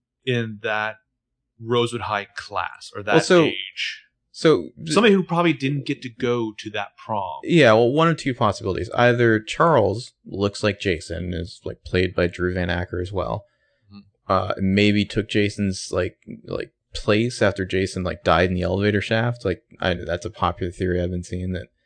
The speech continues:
Speaker 2: that, like, who we've been seeing as Jason has actually been Charles. Um, or the other possibility is that it's a fraternal twin, and Charles is somebody else on the show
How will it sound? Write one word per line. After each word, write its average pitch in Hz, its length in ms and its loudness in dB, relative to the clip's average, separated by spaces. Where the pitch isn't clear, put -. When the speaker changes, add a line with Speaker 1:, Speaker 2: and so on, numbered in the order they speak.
Speaker 2:
that, 85 220 -2
like, 85 220 0
who 113 120 4
we've 107 160 4
been 92 140 -2
seeing 92 280 -2
as 87 120 -2
Jason 87 420 0
has 87 140 -4
actually 87 300 -2
been 87 120 -10
Charles. 85 500 -2
Um, 50 380 -10
or 107 460 6
the 120 100 0
other 131 140 6
possibility 104 440 2
is 90 40 -4
that 95 160 -6
it's 87 200 -6
a 98 40 -18
fraternal 110 480 -2
twin, 82 380 -6
and 98 100 -6
Charles 127 380 6
is - 260 -10
somebody 165 500 0
else 110 440 0
on 101 180 0
the 85 80 -2
show 95 460 -2